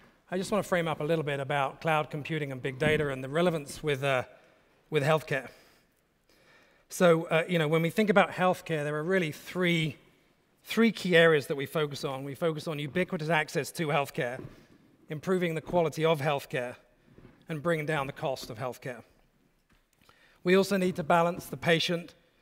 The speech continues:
and societal priorities of protecting privacy and ensuring that we are using data responsibly while building a more equitable system that serves, serves the entire population. Our next two speakers that I'll be introducing shortly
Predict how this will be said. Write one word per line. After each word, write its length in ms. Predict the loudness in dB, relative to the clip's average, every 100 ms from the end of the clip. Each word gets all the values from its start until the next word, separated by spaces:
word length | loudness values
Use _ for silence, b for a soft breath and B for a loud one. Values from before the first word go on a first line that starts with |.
| b
and 100 | -10
societal 480 | -6 2 4 4 -2
priorities 540 | -2 0 0 -4 -12
of 80 | -12
protecting 420 | -8 -6 -4 -6
privacy 640 | 0 0 0 -4 -8 -10 _ b b b b b
and 120 | -8 -6
ensuring 400 | -4 -2 -2 -2
that 100 | -4
we 160 | -4
are 60 | -4
using 340 | -4 -6 -6
data 260 | -2 -2 -2
responsibly 840 | -6 -4 -2 -2 -6 -6 -6 -8 _ _ b b b b b -2
while 140 | 0
building 280 | 2 2 2
a 40 |
more 160 | -2 0
equitable 380 | 2 0 -4 -8
system 460 | -6 -6 -6 -10
that 200 | -10 -12
serves, 260 | -6 -6 -6
serves 320 | -6 -4 -4
the 80 | -10
entire 360 | -10 -6 -4 -4
population. 600 | -10 -6 -6 -6 -12 -16 _ _ _ _ _ _ _ _ _ _ _ -20 b b b b -2
Our 80 | 4
next 240 | 4 2
two 100 | -6
speakers 360 | -2 -4 -4 -4
that 120 | -2
I'll 80 | -2
be 80 |
introducing 460 | -4 -6 -10 -8 -10
shortly 540 | -6 -4 -4 -4 -6